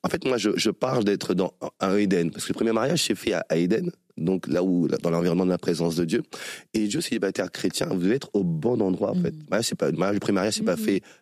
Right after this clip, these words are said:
Speaker 1: n'importe où, dans un endroit précis. Et votre Éden, c'est, mais c'est le rassemblement où des, où d'autres enfants de Dieu se retrouvent avec vous, en fait. Et beaucoup de sœurs, parce qu'on parle aux sœurs ce matin, bah, vous aspirez à rencontrer un, un, un frère, et cetera, avec qui faire, vous marier, mais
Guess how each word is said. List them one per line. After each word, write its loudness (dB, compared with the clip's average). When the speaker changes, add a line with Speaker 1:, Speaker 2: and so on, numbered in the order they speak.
Speaker 1:
n'importe -2
où, -4
dans -2
un 2
endroit 2
précis. -4
Et 2
votre 0
Éden, 0
c'est, 0
mais 0
c'est -2
le 0
rassemblement 0
où 2
des, 2
où 0
d'autres -4
enfants -2
de 2
Dieu 0
se -4
retrouvent 0
avec 0
vous, -2
en 0
fait. -4
Et 0
beaucoup -2
de 0
sœurs, 0
parce -6
qu'on -2
parle 0
aux 2
sœurs -2
ce -6
matin, 0
bah, -2
vous 0
aspirez 0
à 2
rencontrer -2
un, -2
un, -4
un 0
frère, -2
et -2
cetera, -2
avec -2
qui -4
faire, -2
vous -12
marier, 2
mais 2